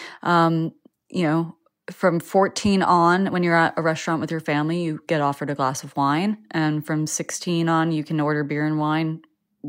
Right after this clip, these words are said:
whenever you're out. Um, and then eighteen is everything else. Um, and not, I mean, I definitely know people who have party hard, but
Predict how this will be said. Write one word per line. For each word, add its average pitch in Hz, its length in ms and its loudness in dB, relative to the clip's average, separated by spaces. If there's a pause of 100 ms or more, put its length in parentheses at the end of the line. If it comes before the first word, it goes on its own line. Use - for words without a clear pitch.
(440)
whenever 151 440 0
you're 143 220 -2
out. 139 340 2 (400)
Um, 151 220 2
and 151 100 2
then 143 100 2
eighteen 151 560 -2 (140)
is 147 440 -2
everything 147 320 -4
else. 151 400 0 (420)
Um, 156 460 2 (280)
and 165 440 4
not, 180 400 4
I - 60 0
mean, 147 140 2
I 147 100 2
definitely 151 340 0
know 147 120 2
people 147 340 0
who 139 280 0 (380)
have - 300 -6
party 147 260 2
hard, 151 400 4 (240)
but 151 440 4